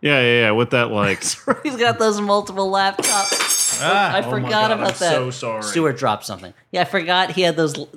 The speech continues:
Speaker 2: those non-working turned off laptops that he would then <laughs> sweep off his desk.
Speaker 1: <laughs> Yeah.
Speaker 2: Oh, what an amazing movie.
Speaker 3: Uh,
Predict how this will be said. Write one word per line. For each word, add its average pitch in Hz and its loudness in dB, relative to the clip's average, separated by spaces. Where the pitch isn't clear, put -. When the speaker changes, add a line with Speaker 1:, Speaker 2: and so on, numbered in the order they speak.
Speaker 2:
those 147 0
non-working 156 2
turned 151 0
off 135 2
laptops 131 0
that 123 -4
he 127 0
would 127 0
then 135 2
<laughs> - -
sweep 170 0
off 233 2
his 277 -2
desk. 196 0
Speaker 1:
<laughs> 165 0
Yeah. 135 0
Speaker 2:
Oh, 165 2
what 160 0
an 160 -4
amazing 143 0
movie. 117 -4
Speaker 3:
Uh, 95 -2